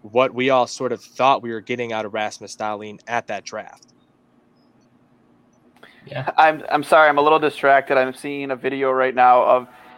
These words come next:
Speaker 3: we are on T N T during the first intermission. We are gonna get Wayne Gretzky taking shots on a fully suited up Charles Barkley.
Speaker 1: Oh, yeah.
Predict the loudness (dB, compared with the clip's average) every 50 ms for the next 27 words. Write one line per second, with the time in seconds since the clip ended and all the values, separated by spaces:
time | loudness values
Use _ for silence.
0 | _ _ -10 -4 -2 2 2 4 4 4 4 2 2 2 2 0 0 0 -4 -12
1 | -10 -6 -4 -2 -4 -4 -6 -10 -10 -10 -10 -8 -6 -4 -4 -4 -4 -6 -6 -4
2 | -4 -4 -4 -6 -8 -8 -6 -4 -6 -6 -6 -8 -10 -10 -8 -4 -2 0 2 2
3 | 2 0 0 -2 -2 -2 -2 -2 -2 -2 -2 -2 0 2 2 2 2 0 -6 -12
4 | -10 -10 -10 -12 _ _ _ _ _ _ _ _ _ _ _ -8 -4 -4 -4 -2
5 | -2 -4 -4 -4 -6 -4 2 4 6 6 6 4 2 -2 -8 -20 -20 -20 _ _
6 | _ _ _ _ _ _ _ _ _ _ 0 2 2 2 0 -2 -2 0 2 2
7 | 4 4 2 2 0 -2 -4 -6 -4 -2 0 2 4 6 6 6 4 2 -2 -10
8 | -2 2 4 6 6 4 2 0 -2 -2 -2 -2 -2 -4 -10 -14 -16 -16 -18 _
9 | _ _ _ _ _ _ _ _ _ -12 -10 -8 -6 -6 -6 -8 -10